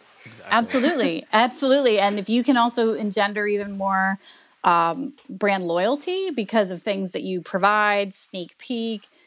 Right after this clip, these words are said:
Speaker 2: give you a t-shirt, you know, any of those kinds of things where you have walkaways, like, all of that, uh, San Diego has basically been able to, for brands to test what works, what works best. And, uh,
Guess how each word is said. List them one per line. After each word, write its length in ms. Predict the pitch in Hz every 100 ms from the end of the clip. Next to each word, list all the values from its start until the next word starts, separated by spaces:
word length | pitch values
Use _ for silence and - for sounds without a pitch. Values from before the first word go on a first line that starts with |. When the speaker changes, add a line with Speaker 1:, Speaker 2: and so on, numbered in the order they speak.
| _ -
Speaker 2:
give 200 | 156 185
you 120 | 202
a 60 | 190
t-shirt, 760 | - 220 214 - 226 214 220
you 100 | 226
know, 140 | 220 202
any 280 | 202 240 294
of 100 | 240
those 220 | 226 214
kinds 260 | - 202 196
of 140 | 190
things 240 | 196 196
where 160 | 180 180
you 160 | 180 175
have 100 | 165
walkaways, 920 | 170 208 254 175 160 160 165 170 - 202
like, 160 | 185 -
all 320 | 196 220 247
of 100 | 196
that, 340 | 190 175 175 - 175
uh, 280 | 170 160
San 240 | - 214 214
Diego 380 | 220 220 220 202
has 180 | 190
basically 480 | 190 196 196 - 185
been 160 | 180 185
able 240 | 185 185 170 170
to, 40 | - _ -
for 200 | 202 180
brands 560 | 185 180 185 185 185
to 160 | - 170 - -
test 500 | 202 175 - - - _
what 220 | 190 240
works, 440 | 254 254 - - -
what 200 | 180 196
works 240 | 196 -
best. 480 | - 202 180 - -
And, 300 | 175 175 170
uh, 260 | 165 165